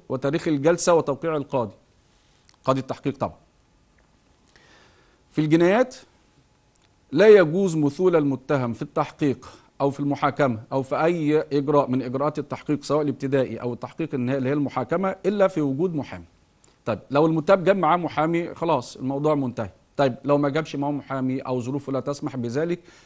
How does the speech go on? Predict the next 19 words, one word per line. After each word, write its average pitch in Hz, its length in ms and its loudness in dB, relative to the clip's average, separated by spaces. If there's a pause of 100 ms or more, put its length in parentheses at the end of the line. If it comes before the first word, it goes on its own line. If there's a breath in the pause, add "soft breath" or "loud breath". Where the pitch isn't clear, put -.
(120 soft breath)
بيتم 165 440 2
ندب 165 420 4 (120)
محامي 151 800 2
للمتهم 127 520 0
في 127 80 -8
الجنايات 110 440 -4 (480)
على 143 140 4
النحو 147 340 2
التالي. 92 300 -6 (840 soft breath)
واحد، 180 400 6 (840 soft breath)
على 202 140 6
المحكمة 170 600 4 (720 soft breath)
ندب 180 380 4
محامي 185 520 2
للمتهم 151 600 0
في - 60 -10
الجنايات. 131 480 -2 (800)
أنا 131 160 2
رحت، 143 280 -2